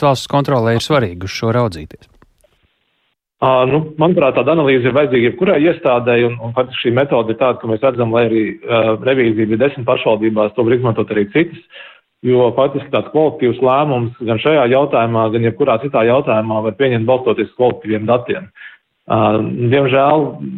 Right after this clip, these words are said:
Speaker 2: ne tikai šajā jomā, bet daudz kur citur, ā, dominē, ā, tāda pieredze vai sajūtu līmenī pieņemt lēmumi, un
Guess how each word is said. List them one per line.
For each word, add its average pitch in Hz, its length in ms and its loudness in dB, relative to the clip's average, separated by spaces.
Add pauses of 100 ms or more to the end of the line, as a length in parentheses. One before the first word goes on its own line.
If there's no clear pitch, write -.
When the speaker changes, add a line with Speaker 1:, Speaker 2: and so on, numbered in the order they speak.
(160)
Speaker 2:
ne 123 160 0
tikai 139 240 2
šajā 123 240 2
jomā, 139 320 2
bet 110 140 -2
daudz 127 180 2
kur 117 160 -2
citur, 123 400 0
ā, 117 200 0 (680)
dominē, 127 420 2 (160)
ā, 113 200 -2 (360)
tāda 110 300 -2 (180)
pieredze 147 480 2
vai 110 220 2
sajūtu 190 500 2
līmenī 170 440 2 (260)
pieņemt 139 340 0
lēmumi, 139 480 0
un 117 160 0